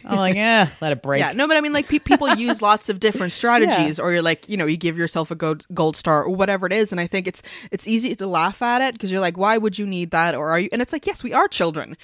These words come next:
Speaker 2: We're all
Speaker 1: Yeah.
Speaker 2: tiny children. Our
Speaker 1: Well, that's how
Speaker 2: brains
Speaker 1: I potty trained my son. He got gold stars every time <laughs>
Speaker 2: <laughs>
Speaker 1: he had a dry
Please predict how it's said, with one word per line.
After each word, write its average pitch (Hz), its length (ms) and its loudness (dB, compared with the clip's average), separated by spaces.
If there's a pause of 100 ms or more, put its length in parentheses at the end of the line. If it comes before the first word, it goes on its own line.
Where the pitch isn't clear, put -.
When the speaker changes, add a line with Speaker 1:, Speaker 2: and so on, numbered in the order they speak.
(240)
Speaker 2:
We're 196 180 0
all - 120 4
Speaker 1:
Yeah. 214 100 4
Speaker 2:
tiny 196 260 -2
children. 180 340 -4
Our 185 220 -2
Speaker 1:
Well, 214 220 2
that's 269 160 6
how 277 100 4
Speaker 2:
brains 254 60 6
Speaker 1:
I 240 60 4
potty 226 280 2
trained 208 240 -2
my 175 120 -2
son. 196 320 -6
He 196 100 -4
got 170 180 -4
gold 170 240 -4
stars 175 540 -2 (260)
every 160 220 0
time 165 240 0
<laughs> - 260 0
Speaker 2:
<laughs> - 100 -20
Speaker 1:
he 214 100 -10 (200)
had 339 180 2
a 349 60 -2
dry - 300 0